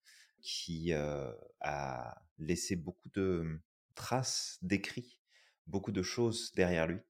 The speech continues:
euh, justement sur sa philosophie, sa vision du monde, l'application de la pensée stoïcienne. Et, euh,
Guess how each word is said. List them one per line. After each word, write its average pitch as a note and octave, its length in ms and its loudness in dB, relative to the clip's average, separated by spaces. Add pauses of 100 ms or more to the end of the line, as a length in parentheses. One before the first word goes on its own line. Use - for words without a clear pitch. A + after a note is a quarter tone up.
(440)
euh, D2+ 280 0
justement D#2+ 420 -4
sur - 300 -8
sa - 180 -4
philosophie, D#2+ 640 -4
sa E2+ 160 0
vision D2 300 -6
du D2 120 -10
monde, F#2 380 0
l'application F2 640 0
de G#2 60 0
la E2+ 80 4
pensée F2 280 -4
stoïcienne. F#2 560 -2 (600)
Et, E2+ 360 2
euh, C#2 480 -4